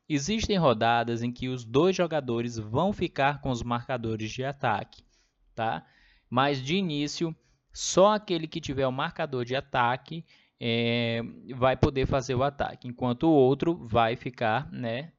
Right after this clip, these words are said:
na defensiva. Então, após cada rodada, as ficha-, as fichas alternam entre os jogadores e cada jogador compra uma carta aleatória do baralho.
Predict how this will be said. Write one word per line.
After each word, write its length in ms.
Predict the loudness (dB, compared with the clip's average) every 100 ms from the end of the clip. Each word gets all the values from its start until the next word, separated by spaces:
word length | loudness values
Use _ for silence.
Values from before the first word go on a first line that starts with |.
| -10
na 320 | -4 0 2
defensiva. 880 | 0 -4 -4 -6 -8 -12 -14 -14 -14 -14 -18 -18 -20 _ _ _ _ _ _ _ _ _ _ _ -20 -20 _
Então, 140 | 0 0
após 400 | 4 4 4 2
cada 300 | 2 4 4
rodada, 580 | 4 4 4 4 2
as 120 | -2 -4
ficha-, 380 | -8 -4 -4 -2
as 280 | -2 -4 -6
fichas 380 | -8 -6 -2
alternam 720 | 0 0 0 -2 0 0 -2
entre 220 | -6 -4 -4
os 80 |
jogadores 720 | -2 -2 -2 -4 -4 -4 -6 -10
e 80 |
cada 340 | -6 -4 -4 -4
jogador 440 | -6 -6 -4 -6
compra 300 | -4 -8 -6
uma 160 | -8 -8
carta 400 | -6 -6 -6 -6
aleatória 540 | -4 -4 -4 -4 -2
do 80 | -4
baralho. 540 | -2 -2 -2 -4 -8